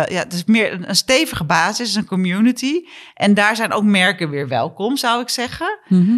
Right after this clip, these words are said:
Speaker 1: Eh, met leuke dingen. Als je bijvoorbeeld, weet je, niemand heeft meer een pensioen. Ik ben heel erg aan het nadenken van, ik heb ook geen pensioen, ondernemer. Weet je, wat zal ik eens gaan doen?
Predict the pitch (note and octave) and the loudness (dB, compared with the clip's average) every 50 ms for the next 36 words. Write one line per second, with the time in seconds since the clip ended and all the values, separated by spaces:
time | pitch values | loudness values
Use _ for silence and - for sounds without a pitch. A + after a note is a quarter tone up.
0 | B3 - - - - G3 F#3+ G3 G3 G3 F#3+ G3+ A3 A#3 - C#3+ C#3+ C#3+ D3+ D3+ | 0 -4 -8 -4 -2 0 0 0 0 0 2 2 2 2 2 0 0 -2 0 -2
1 | E3+ D3 D#3+ F#3 G3+ B3 C#4 C#4 F3 C#3 E3+ - - C#3+ - - E3+ E3 D#3+ C3 | -2 -2 0 2 4 4 4 4 4 2 0 -4 -10 -10 -6 -4 -2 -2 -2 -2
2 | E3+ E3 D#3+ - F#3 G3+ G#3 G3 F3 D#3+ D3 D#3+ D3+ D3+ F3 E3+ E3 E3 D#3 C3+ | -4 -4 -2 2 4 6 6 6 4 2 2 0 -2 0 -2 -2 -2 -2 -2 0
3 | F3 G3+ - - G3+ A3 B3 A3 E3 C3 D#3 D#3 D3 C#3+ C#3 D3+ D#3+ D#3+ D3+ D#3 | 0 0 0 2 2 4 4 4 2 2 0 0 0 0 -2 -2 0 0 0 0
4 | D3+ D#3+ D#3+ D3+ D3 C#3 D#3 D3 - D#3 D#3 D#3 - F#3+ F#3 C#3 F3 F#3+ - F#3 | 0 -2 -4 -4 -2 -4 -4 -2 -2 -4 -4 -2 -2 -4 -2 0 -2 -2 -2 -2
5 | F3 F3 F3+ - D3 D#3+ D#3 D#3 E3 E3+ F#3 G3 G3 G3+ F3 D3+ D#3+ E3+ D#3+ E3 | -4 -4 -2 -2 0 0 0 0 2 2 2 2 2 2 2 0 -2 -2 -4 -6
6 | E3+ - - C#3+ D3 - E3 - - E3+ E3+ D3+ D#3+ F3+ G#3 A3 - | -4 -4 -4 -4 -4 -4 -6 -2 0 0 0 0 0 0 0 -2 -4